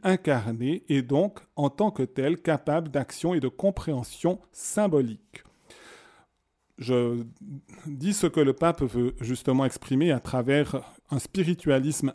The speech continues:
abstrait et qui ne, qui néglige la vraie nature humaine, qui justement est à la fois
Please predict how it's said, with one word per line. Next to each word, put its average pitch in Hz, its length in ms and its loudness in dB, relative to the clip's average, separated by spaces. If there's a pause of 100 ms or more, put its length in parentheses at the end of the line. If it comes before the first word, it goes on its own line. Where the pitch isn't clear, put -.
(120)
abstrait - 720 -6 (720)
et 139 240 2 (400)
qui 131 120 0
ne, 123 200 4 (720)
qui 135 140 -6
néglige 190 640 2
la 123 180 0
vraie 139 240 0
nature 151 400 2
humaine, 131 500 -2 (320)
qui 147 180 2
justement 131 480 0
est 170 120 -2
à 135 80 2
la 127 100 0
fois 185 340 -4